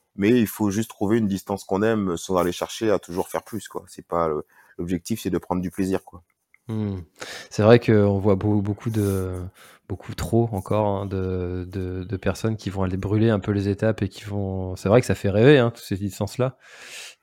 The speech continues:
Speaker 2: Mais, euh, mais faut y aller progressivement, tranquillement, et puis, euh, et puis pour le faire sérieusement, pour, euh, avoir un objectif long terme.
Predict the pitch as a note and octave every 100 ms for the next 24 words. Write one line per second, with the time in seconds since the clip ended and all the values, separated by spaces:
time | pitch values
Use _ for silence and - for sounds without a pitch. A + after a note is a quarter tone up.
0 | - G2 F#2+ F#2+ F#2 F#2+ F#2+ F#2+ - G2
1 | F#2+ G2 - G2 G2 - G2+ G#2+ A2+ G2+
2 | - G2 G#2 A2+ A2 F#2+ - F#2 F2+ F2
3 | F2 - - F#2+ - F2+ - F#2+ - G2+
4 | G2+ A2+ B2+ - _ - - - - -
5 | _ G#2 G2+ G2 F#2+ G2 - A2 A2+ A#2+
6 | A#2 A2+ C#3 - C#3 C3+ D3+ A#2 F#2+